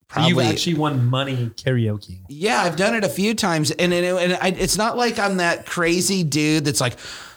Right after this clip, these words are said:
Speaker 2: "This event is gonna be off the hook and I'm showing up." No, it had nothing to do with that whatsoever.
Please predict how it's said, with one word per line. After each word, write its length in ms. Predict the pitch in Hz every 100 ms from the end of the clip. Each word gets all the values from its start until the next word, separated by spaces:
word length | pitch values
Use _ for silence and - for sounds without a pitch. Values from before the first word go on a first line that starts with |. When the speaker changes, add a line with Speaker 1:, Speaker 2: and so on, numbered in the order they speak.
| _ -
Speaker 2:
"This 180 | 101
event 440 | 98 90 82 101 85
is 120 | 73
gonna 200 | 90 73
be 180 | 69 65
off 220 | 65 -
the 100 | 71
hook 440 | - 76 67 65
and 100 | 71
I'm 180 | 71 76
showing 480 | 71 - 67 65 62
up." 360 | 69 64 58 -
No, 360 | 107 131 127
it 180 | 113 135
had 180 | 147 165
nothing 260 | 185 185
to 60 | 170
do 120 | 143
with 100 | 131
that 180 | 104 90
whatsoever. 480 | 113 113 123 110